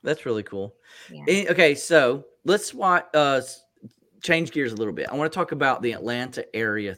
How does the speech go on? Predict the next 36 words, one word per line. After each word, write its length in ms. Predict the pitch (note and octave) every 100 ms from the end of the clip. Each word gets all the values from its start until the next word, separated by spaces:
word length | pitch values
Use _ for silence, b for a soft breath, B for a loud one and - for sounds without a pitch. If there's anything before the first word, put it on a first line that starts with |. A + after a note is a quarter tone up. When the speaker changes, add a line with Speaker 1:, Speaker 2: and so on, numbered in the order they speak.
| -
Speaker 1:
thrifting 460 | G#2+ F#2+ - - - b b b
'cause 380 | G#3+ E3+ D#3 D3
you're 80 | C#3+
so 240 | - G3+
close. 520 | - E3+ C3+ A2 C3+
Gary 260 | - C#3 F#3
and 100 | D#3
I 80 | B2+
like 320 | G#2 G#2+ -
to 200 | A#2+ A2+
make 240 | A#2 A#2
a, 80 | A2+ G2+ - _ b b b
we 120 | G#3
try 560 | - - G#3 G#3+ A3+ G#3+
to 80 | D3
make 260 | B2 B2
it 80 | E2
up 140 | D#2+
Speaker 2:
<laughs> 0 |
Mm-hmm. 80 | G2
Speaker 1:
there, 300 | F2 F#2 F#2 G2+
but 420 | A#2 A2+ G#2+ _ _ _
honestly, 460 | A#2 C3 C3+ - C3+
with 180 | A2+ A2
everything 360 | A#2+ A#2+ A#2
going 260 | G#2 A2 G#2+
on 240 | G#2+ A2 G#2+
in 80 |
the 80 | G2+
world 520 | F#2+ G#2 C3 C#3 B2+ -
these 200 | F2+ D#2+
days, 260 | E2 F2
it's 160 | F2+ -
more 160 | - G#2+
Speaker 2:
Yeah. 120 | E3 E3
Speaker 1:
difficult. 320 | - E2+